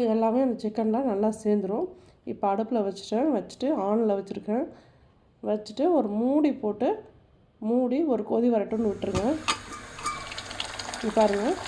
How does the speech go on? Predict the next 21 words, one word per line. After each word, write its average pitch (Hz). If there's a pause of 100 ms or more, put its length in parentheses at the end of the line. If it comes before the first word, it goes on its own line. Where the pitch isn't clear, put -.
(360)
ஒரு 202
கொதி 226 (100)
வந்துருச்சு. 220 (220)
வந்ததுக்கப்புறம் 233 (720)
இப்போ 240 (180)
மூடியை 226
திறந்துட்டேன். 214
இதுக்கப்புறம் 214
இந்த 214 (100)
மூடி 240 (100)
தேவைப்படாது 202
இந்த, 190 (240)
இந்த 202 (100)
குருமாக்கு. 208 (1900)
இது -
மாதிரி 233
நல்லா 233 (880)
மிக்ஸ் 220
பண்ணி 240
விட்டுருங்க. 190 (200)
ஏன்னா 247